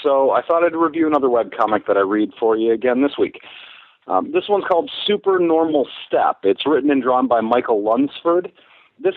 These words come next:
comic is divided neatly into books, uh, chapters and other places it, it calls it, and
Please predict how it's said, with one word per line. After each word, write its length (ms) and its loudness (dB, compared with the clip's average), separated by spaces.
comic 280 2
is 100 2
divided 380 2
neatly 340 2
into 200 2
books, 640 -2
uh, 160 2
chapters 420 0
and 80 0
other 120 2
places 400 -2
it, 120 0
it 180 0
calls 240 0
it, 120 -2
and 420 2